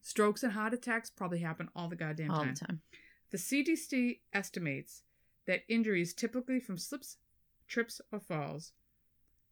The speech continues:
Speaker 1: account for twelve to eighteen percent of shipboard medical bill. I believe that.
Speaker 2: Oh, yeah.
Speaker 1: I believe that all day long. Obviously, anyone can fall, but for people who use a cane, walker, or wheelchair, wet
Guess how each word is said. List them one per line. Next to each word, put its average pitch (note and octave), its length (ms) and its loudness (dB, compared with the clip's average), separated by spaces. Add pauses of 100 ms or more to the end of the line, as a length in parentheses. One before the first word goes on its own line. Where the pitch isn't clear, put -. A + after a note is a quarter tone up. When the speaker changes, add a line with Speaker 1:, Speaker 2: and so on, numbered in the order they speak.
(340)
Speaker 1:
account G3+ 400 -6
for E3 340 -2
twelve G#3 380 -4
to - 180 -4
eighteen G3+ 280 -2
percent E3 480 -4 (300)
of E3 100 -4
shipboard F3+ 540 0
medical D3+ 340 -2
bill. D3 220 -4 (120)
I F3+ 100 0
believe E3+ 340 0
that. - 180 -10 (120)
Speaker 2:
Oh, D#3+ 120 2
yeah. D#3+ 160 -2 (120)
Speaker 1:
I F#3 100 2
believe E3 280 -2
that D3 120 -2
all D3 120 -2
day C#3+ 140 -4
long. A#2+ 240 -10 (420)
Obviously, A3 560 4
anyone G3 240 2
can D#3 140 -4
fall, D#3 340 -2
but D#3 140 -4
for E3 80 -4
people A3 360 -4
who A3+ 80 -2
use G3+ 240 0
a E3+ 40 -8
cane, F3+ 420 -4
walker, E3 320 -2
or - 140 -4
wheelchair, G3 560 0
wet E3+ 220 -2